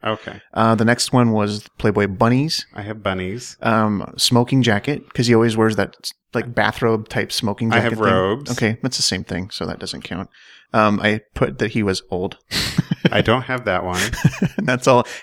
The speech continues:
Speaker 2: And then the last one is Playboy magazine, so.
Speaker 1: Okay, I have, um, blondes.
Speaker 2: Okay, that's good.
Speaker 1: I have marriages.
Speaker 2: Yeah, that's right, yeah.
Speaker 1: I have Hef.
Speaker 2: Okay, yeah, his nickname.
Speaker 1: And After Dark.
Speaker 2: I don't know.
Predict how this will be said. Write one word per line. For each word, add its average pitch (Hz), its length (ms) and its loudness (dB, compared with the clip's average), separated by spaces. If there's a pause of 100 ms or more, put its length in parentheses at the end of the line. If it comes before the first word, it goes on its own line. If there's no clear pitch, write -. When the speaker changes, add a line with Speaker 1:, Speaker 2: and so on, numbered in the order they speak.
Speaker 2:
And 131 100 0
then 135 60 4
the 123 100 4
last 110 260 2
one 110 140 -2
is 101 80 -8
Playboy 98 360 -6
magazine, 98 520 -12
so. 101 340 -8 (140)
Speaker 1:
Okay, 104 380 -2
I 113 140 2
have, 107 520 2
um, 98 320 -4
blondes. 101 720 2 (140)
Speaker 2:
Okay, 127 240 2
that's 123 200 0
good. 120 220 0 (340)
Speaker 1:
I 104 40 0
have 98 120 0
marriages. 101 840 2 (100)
Speaker 2:
Yeah, 151 260 4
that's 123 220 -2
right, 117 160 -4
yeah. 113 220 -6 (140)
Speaker 1:
I 107 120 -4
have 104 180 0
Hef. - 560 0 (260)
Speaker 2:
Okay, 196 260 0
yeah, 208 240 4
his 156 180 2
nickname. 135 380 2 (120)
Speaker 1:
And 104 260 -2
After 101 320 0
Dark. 85 420 -2 (380)
Speaker 2:
I 135 80 -6
don't 131 120 -2
know. - 60 -8